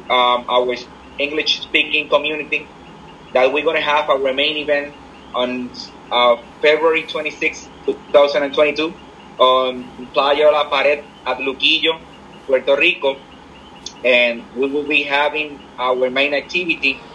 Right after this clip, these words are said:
And we are so glad that we already have, um, um, various athletes,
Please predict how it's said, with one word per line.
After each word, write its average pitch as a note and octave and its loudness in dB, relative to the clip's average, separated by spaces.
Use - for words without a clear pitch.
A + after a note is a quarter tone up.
And A#2+ 2
we C3+ 4
are D3 2
so D3+ 2
glad D3+ 2
that B2+ 0
we C#3+ 0
already C#3+ -2
have, C#3+ -4
um, A#2+ -2
um, A#2 0
various D3 2
athletes, E3+ -2